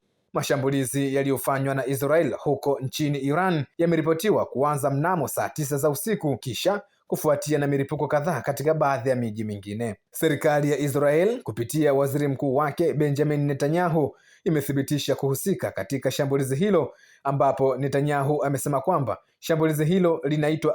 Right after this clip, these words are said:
Rising Lion, linalenga kurudisha nyuma tishio la Iran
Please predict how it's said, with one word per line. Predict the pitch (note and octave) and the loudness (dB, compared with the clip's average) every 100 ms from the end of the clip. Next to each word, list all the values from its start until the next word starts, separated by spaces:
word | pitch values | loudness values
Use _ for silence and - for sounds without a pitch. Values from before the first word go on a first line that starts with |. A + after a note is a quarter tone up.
| B2+ D3+ | 2 2
Rising | D#3+ C#3+ D3 | 0 0 0
Lion, | D3 E3+ C3+ A2 - | 2 2 2 -2 -4
linalenga | D#3 E3+ E3+ F#3 E3+ A2+ | 0 2 4 4 2 -2
kurudisha | - C#3 C#3 C3+ D3+ | -2 -2 0 0 0
nyuma | D#3 D3 C3+ | 2 0 -2
tishio | C3+ - E3 | -4 0 2
la | D3+ C#3+ | 2 2
Iran | D#3 G#3 E3+ | 2 2 2